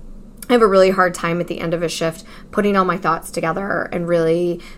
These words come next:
thinking about, um, giving the resident meaningful feedback. I just really don't have the bandwidth. And so when I sign their charts a few days later, that's when I pick out one or two cases and I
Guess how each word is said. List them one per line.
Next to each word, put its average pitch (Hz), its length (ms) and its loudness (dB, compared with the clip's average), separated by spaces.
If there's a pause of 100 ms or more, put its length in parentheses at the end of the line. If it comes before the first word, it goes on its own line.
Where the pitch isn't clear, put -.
thinking 180 600 -2
about, 160 800 2
um, 156 640 -4 (160)
giving 185 340 2
the 175 80 -2
resident 165 460 -2
meaningful 170 460 -4
feedback. 160 440 -4
I 165 60 0
just 175 220 -6
really 180 160 2
don't 175 180 -2
have 160 160 -4
the 160 80 -4
bandwidth. 165 500 -2 (380)
And 190 100 -2
so 202 100 4
when 190 100 6
I 190 160 4
sign 190 240 0
their 165 120 0
charts 165 280 -4
a 165 80 -4
few 170 120 -4
days 151 220 0
later, 156 300 -2
that's 190 260 2
when 185 80 -2
I 170 60 -2
pick 170 180 -8
out 175 160 -2
one 170 160 -2
or 156 60 -4
two 156 180 -8
cases 147 600 -6 (280)
and 170 180 -4
I 156 300 -4